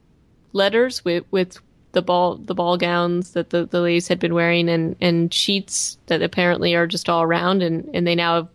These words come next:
mad sewing skills. But I would argue with you that, that Jim surviving a shot to the belly in this particular world is not necessarily realistic.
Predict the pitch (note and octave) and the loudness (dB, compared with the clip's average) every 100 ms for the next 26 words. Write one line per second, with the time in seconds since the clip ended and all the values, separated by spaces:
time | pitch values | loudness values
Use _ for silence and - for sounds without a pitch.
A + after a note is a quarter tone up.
0 | - F3+ F3 F3 E3+ - - F3+ E3+ F#3 | -6 -4 -2 -2 -6 -12 -8 -4 -2 -2
1 | - G#3 G#3+ B3 - _ _ _ - - | -2 -4 -4 -6 -12 _ _ _ -2 0
2 | G3+ A3 A3+ A3+ B3 C4+ A#3+ G#3+ G#3 G3 | 2 2 2 2 0 0 -2 -2 -2 -2
3 | F#3+ F#3 - - F3+ - G#3+ G#3+ - F#3 | 0 0 -2 -4 -4 0 -2 0 -4 -2
4 | F3 F3+ F#3+ F3 E3+ E3+ F3+ _ _ _ | 0 0 0 -2 -2 -6 -10 _ _ _
5 | _ _ _ _ _ _ - F#3+ - F3+ | _ _ _ _ _ _ -8 -6 -2 -2
6 | - - F3 E3+ F3 F3+ F#3 F#3+ - F3+ | -2 -8 -8 -2 -2 0 0 -2 -4 -2
7 | F3 F3+ - - G#3+ G#3 G3+ G3+ G3+ G3+ | 0 -2 -4 -8 -4 0 2 4 2 2
8 | F#3 E3+ F#3 F3+ F3+ - F3+ F3 F3 F3 | -2 -2 0 2 0 -2 -2 -2 -2 -4
9 | - E3+ E3 E3 D#3+ - - - - | -2 0 0 0 -2 -2 -6 -12 -14